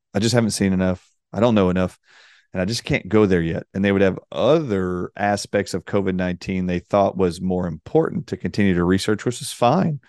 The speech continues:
Some were talking about five G, some were talking about nanoparticles, so that's what they were diving into and researching this entire time.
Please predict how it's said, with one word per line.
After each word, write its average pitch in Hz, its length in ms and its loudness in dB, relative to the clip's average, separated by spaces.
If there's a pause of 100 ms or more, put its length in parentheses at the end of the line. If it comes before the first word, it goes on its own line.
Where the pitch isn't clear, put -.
(540)
Some 107 240 2
were 104 100 4
talking 101 260 2
about 98 240 2
five 98 280 2
G, 98 280 -2
some 113 220 -2
were 107 100 -2
talking 104 280 -2
about 98 180 -2
nanoparticles, 95 720 -2
so - 120 -8
that's 95 240 2
what 90 60 -8
they 95 120 2
were 92 100 -2
diving 92 320 -2
into 92 280 -4
and 87 140 -4
researching 92 460 -4
this 87 160 -6
entire 92 360 0
time. 90 380 -2